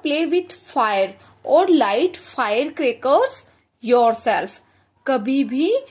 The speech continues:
वा-, फायर से या फायरक्रैकर से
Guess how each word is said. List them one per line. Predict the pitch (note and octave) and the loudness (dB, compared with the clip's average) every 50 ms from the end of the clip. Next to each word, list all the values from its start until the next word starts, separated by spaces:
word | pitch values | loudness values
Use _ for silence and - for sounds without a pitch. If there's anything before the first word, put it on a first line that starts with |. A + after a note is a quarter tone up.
| - _ _ _ _ _ _ _ | -18 _ _ _ _ _ _ _
वा-, | A#3 G#3 G#3 A3 G#3+ A3 A3+ A3 - - - | -8 -2 0 2 2 2 2 0 -2 -4 -10
फायर | A#3 - - - C4+ A#3+ A3+ A3 A3+ B3 B3+ | -16 -10 -4 -2 -2 0 0 0 0 0 0
से | - - E4+ D4+ D4+ D4+ D4+ D4 C#4+ - - - _ _ _ - | -2 -2 0 0 0 0 -2 -4 -6 -12 -20 -20 _ _ _ -8
या | B3+ A#3 C4 C#4 D#4 F4+ A4+ B4 - - - _ _ _ _ _ | -2 0 2 2 2 0 -2 -4 -8 -14 -20 _ _ _ _ _
फायरक्रैकर | - - E4 C4 B3+ B3+ C4 D4 C4+ - D#4 C#4 B3+ C4 B3 A#3+ A#3+ | -4 -2 0 0 0 0 -2 -4 -4 -2 -2 -2 0 2 2 2 2
से | B3 - - D#4 E4 G#4+ A#4+ | 2 0 -2 0 0 0 -2